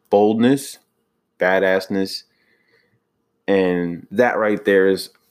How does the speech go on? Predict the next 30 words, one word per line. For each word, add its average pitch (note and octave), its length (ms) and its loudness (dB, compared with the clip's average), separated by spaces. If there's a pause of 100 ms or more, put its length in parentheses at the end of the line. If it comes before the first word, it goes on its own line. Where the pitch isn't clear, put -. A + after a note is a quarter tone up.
(340)
what's F#2+ 260 -2
wrote F#2+ 320 0
right E2+ 200 0
now. D2 220 -2
It's D#2+ 160 -4
definitely G#2 540 -2
gonna F#2+ 180 0
have F2+ 220 -4
a - 20 -6
lot E2+ 260 0
more F#2 220 -2
added E2+ 260 -2
on F2 260 0
to F2+ 200 -4
it. F2 220 -2 (880)
Um, F2+ 480 -2 (520)
I G2+ 40 -2
wanted G#2+ 220 2
to G#2 100 2
go G2 160 2
through F#2+ 240 -2
maybe G2 260 2
one A2 300 0
to A#2+ 80 2
three A2+ 240 -2
things G#2 320 0
that, F#2+ 240 0 (560)
uh, F#2 180 2 (380)
uh, F2+ 140 0
that - 360 -2